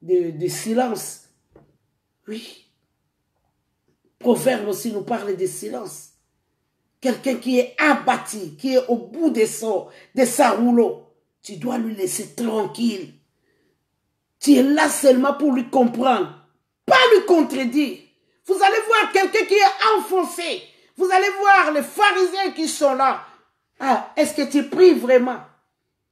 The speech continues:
Mais est-ce que, est-ce que, moi j'ai vu les gens comme apôtre Paul, il n'a pas cherché Jésus. Jésus l'a apparu. Et quelqu'un, un chrétien, quelqu'un qui est déjà chrétien, et c'est quelqu'un qui a une, qui a déjà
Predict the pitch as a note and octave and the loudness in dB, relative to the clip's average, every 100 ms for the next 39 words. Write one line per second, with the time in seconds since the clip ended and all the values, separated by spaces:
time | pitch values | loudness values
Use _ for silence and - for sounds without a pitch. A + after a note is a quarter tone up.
0 | _ _ C4+ D4 - E4 - - - - | _ _ -4 -2 0 2 2 -2 -8 -8
1 | - D#4+ - - F3+ C#3+ _ _ _ _ | 2 2 2 -6 -14 -14 _ _ _ _
2 | _ _ A#3 B3 - G3+ D#3+ A3+ F#3+ D#3 | _ _ -12 -10 -8 -8 -4 -2 -2 -2
3 | G3+ - G3+ F3+ E3+ G3 F3+ F3+ - B3+ | -4 -4 -6 -6 -6 -4 -4 -4 -6 -6
4 | A#3 - _ _ _ - E3+ F3 F#3 - | -8 -10 _ _ _ -10 -8 -6 -6 -6
5 | E3+ D3+ F3 D3 F3+ A3 B3 A3+ _ _ | -8 -6 -6 -4 -6 -8 -10 -14 _ _
6 | _ _ - F#3+ D#3 G3+ F#3+ F3 D3+ - | _ _ -10 -8 -8 -6 -6 -8 -10 -12
7 | - - - _ _ _ _ - B3+ A#3+ | -12 -14 -20 _ _ _ _ -12 -10 -2
8 | C4 A#3+ D4 - D#4 - - A3+ - A3+ | -2 0 0 0 0 -2 -2 -4 -4 -6
9 | F3 D3+ - _ _ C#4+ A#3+ E4 - C4+ | -6 -8 -20 _ _ -6 -2 -2 0 -2
10 | B3+ G#3 A3 G#3+ - F#3 D3 E3+ D3 - | 0 -4 -2 -4 -4 -6 -6 -8 -12 -16
11 | _ _ _ _ _ _ _ - - - | _ _ _ _ _ _ _ -20 -20 -20
12 | - F3+ - E3+ G#3 A#3+ A3 G3+ F#3+ F3+ | -8 -6 -6 -4 -2 -2 0 -2 0 -4
13 | E3 - - A3 G#3+ D#3 F#3 D#3+ G3+ F3+ | -6 -12 -8 -2 -2 0 0 0 -4 -6